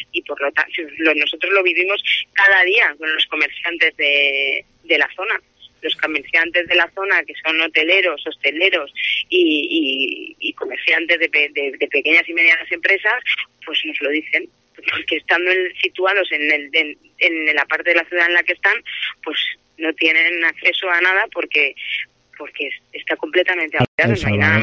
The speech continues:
Speaker 1: más que pasearse por las calles del Cabañal para
Speaker 2: El,
Speaker 1: verlo.
Speaker 2: el Salvador Caurín estaba bonito del todo, ¿eh? Para verlo, <laughs> se ve demasiado poco. <clears throat> Oye,
Speaker 1: Perdón, es que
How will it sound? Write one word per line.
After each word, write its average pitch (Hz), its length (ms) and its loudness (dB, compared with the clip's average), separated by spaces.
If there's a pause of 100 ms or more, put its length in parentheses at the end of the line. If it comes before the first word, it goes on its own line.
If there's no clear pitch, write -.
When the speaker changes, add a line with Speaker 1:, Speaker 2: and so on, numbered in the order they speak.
Speaker 1:
más - 80 -8
que 196 100 0
pasearse 143 540 -2
por 156 160 -8
las 139 160 -4
calles 135 300 -2
del 135 180 -8
Cabañal 139 400 -4
para - 160 -6
Speaker 2:
El, 131 60 -6
Speaker 1:
verlo. 170 340 -6
Speaker 2:
el 101 140 -6
Salvador 92 500 -8
Caurín 92 400 -6
estaba 95 300 -8
bonito 90 420 -8
del 85 160 -10
todo, 90 480 -10
¿eh? 110 100 -14
Para 90 200 -12
verlo, 98 400 -6
<laughs> - 20 -4
se - 140 -2
ve 120 140 6
demasiado 113 600 2
poco. 104 380 0 (320)
<clears throat> 135 80 -2 (880)
Oye, 160 280 6
Speaker 1:
Perdón, 214 220 0
es 214 120 -2
que 226 200 -2